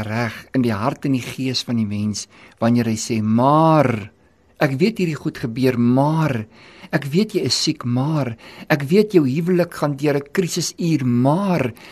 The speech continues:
ek weet jou finansies lyk nie goed nie, maar, ek weet hierdie verhouding waarvoor jy so omgee is besig om uit mekaar uit te val en te breek, maar, maar,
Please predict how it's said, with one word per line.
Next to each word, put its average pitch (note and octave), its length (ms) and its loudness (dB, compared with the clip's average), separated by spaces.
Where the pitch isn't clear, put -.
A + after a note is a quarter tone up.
ek D3+ 180 0
weet A#3+ 180 2
jou A3+ 100 2
finansies E3+ 600 2
lyk C#3+ 220 0
nie D3 100 -4
goed - 300 -8
nie, D#3+ 120 0
maar, D#3+ 720 0
ek G#3 100 0
weet C#4 220 2
hierdie A3+ 220 2
verhouding F#3 640 4
waarvoor D#3+ 400 4
jy E3+ 140 4
so G3 280 -2
omgee F3+ 540 0
is C3 140 -2
besig D#3+ 460 2
om D#3+ 80 -4
uit D3 140 -6
mekaar D#3+ 420 -4
uit D#3+ 140 -4
te D3+ 80 -4
val D3+ 260 -2
en D3+ 100 -4
te D3 120 -8
breek, C#3+ 420 -4
maar, D3+ 800 2
maar, C3+ 640 -2